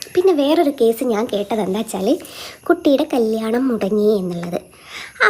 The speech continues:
ഒരു കാര്യത്തിൽ നിങ്ങൾക്ക് തന്നെ ഒന്ന് ചിന്തിച്ചാൽ അറിയാലോ, ഒരു വിവാഹം ഉറപ്പിച്ച് ആരെങ്കിലും എന്തെങ്കിലും ഒരു വ്യാജ പ്രചരണം നടത്തുമ്പോഴേക്കും ആ വിവാഹം മുടങ്ങാ-, മുടങ്ങാൻ സ്വാഭാവികമായിട്ടും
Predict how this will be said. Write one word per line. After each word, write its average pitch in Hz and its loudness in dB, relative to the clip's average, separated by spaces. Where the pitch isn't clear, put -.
ഒരു 220 2
കാര്യത്തിൽ 208 -4
നിങ്ങൾക്ക് 277 2
തന്നെ 214 -2
ഒന്ന് 214 -2
ചിന്തിച്ചാൽ 196 -4
അറിയാലോ, 185 -4
ഒരു 415 6
വിവാഹം 208 0
ഉറപ്പിച്ച് 196 -6
ആരെങ്കിലും 339 4
എന്തെങ്കിലും 240 -2
ഒരു 226 0
വ്യാജ 214 -2
പ്രചരണം 240 0
നടത്തുമ്പോഴേക്കും 185 -2
ആ 392 6
വിവാഹം 247 -2
മുടങ്ങാ-, 220 -2
മുടങ്ങാൻ 359 4
സ്വാഭാവികമായിട്ടും 370 2